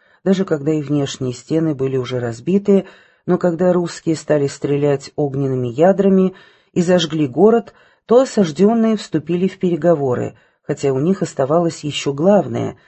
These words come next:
необыкновенно твердая, почти неприступная крепость с тремя другими побочными укреплениями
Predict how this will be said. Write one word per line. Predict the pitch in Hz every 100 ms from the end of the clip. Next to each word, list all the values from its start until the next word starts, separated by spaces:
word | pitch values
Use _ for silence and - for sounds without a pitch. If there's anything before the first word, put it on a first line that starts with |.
| _ -
необыкновенно | 135 135 127 135 214 220 202
твердая, | 196 180 143 113 113 113 113 _ _
почти | - 139 - 185
неприступная | 175 180 170 165 - 156 - 127 117
крепость | 156 208 214 202 - - _ _ _ -
с |
тремя | - 170 185 247
другими | 196 156 143 196 214
побочными | 202 151 135 135 131 - 151 147 147
укреплениями | 151 151 156 147 139 120 117 113 110 104